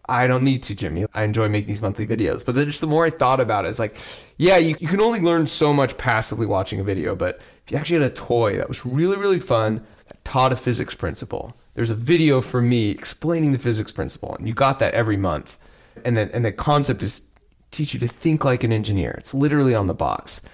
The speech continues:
Then it's like you can reach kids on, at a deeper level. And he was definitely right that it was the right move to do because it's gone fairly well. So now it helps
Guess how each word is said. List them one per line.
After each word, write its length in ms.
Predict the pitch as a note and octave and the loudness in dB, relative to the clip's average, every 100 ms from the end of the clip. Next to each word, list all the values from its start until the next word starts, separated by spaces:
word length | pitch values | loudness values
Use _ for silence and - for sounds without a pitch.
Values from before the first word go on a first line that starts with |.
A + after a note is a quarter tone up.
| - - _ _ - | -20 -20 _ _ -10
Then 600 | C3 D#3 G3 F3 D3+ D3 C#3 | 2 4 6 6 4 2 2
it's 240 | C#3+ B2+ - | 0 0 2
like 220 | B2 A#2 - | 2 0 -8
you 80 | |
can 160 | - A#2 | -2 0
reach 440 | A#2 C3 B2+ - | 2 0 -2 -10
kids 240 | - A#2+ A2+ | -2 0 2
on, 140 | G#2 F#2+ | 0 -2
at 120 | G#2+ | -4
a 60 | G#2+ | -4
deeper 360 | - A2 G#2 | -2 0 0
level. 540 | F2 D2 - - - - - _ - | 0 0 -2 -6 -8 -12 -20 _ -2
And 300 | C3 A#2+ A2 | 2 2 0
he 240 | - A#2+ D#3 | -4 0 4
was 200 | C#3 A2+ | 4 2
definitely 580 | - C3+ A#2 A#2 A2 A2 | 0 2 2 0 0 0
right 320 | G2+ F2 E2 | 0 0 -2
that 160 | - F#2 | -4 -4
it 40 | |
was 160 | F#2 A2 | -4 -2
the 60 | |
right 220 | G2 E2+ | -2 -2
move 180 | - F2+ | -4 -6
to 80 | - | -6
do 200 | F2 - | -8 -8
because 260 | - A#2+ C#3+ | -4 0 0
it's 120 | A2+ | 0
gone 180 | C3+ C3 | 0 0
fairly 280 | C3+ B2 A#2 | 2 0 2
well. 340 | B2 D3+ B2 | 2 4 2
So 140 | A#2 B2+ | 2 2
now 300 | B2 A#2+ B2 | 2 4 2
it 120 | A#2 | 2
helps 420 | A#2 A2+ - - | 2 0 -2 -12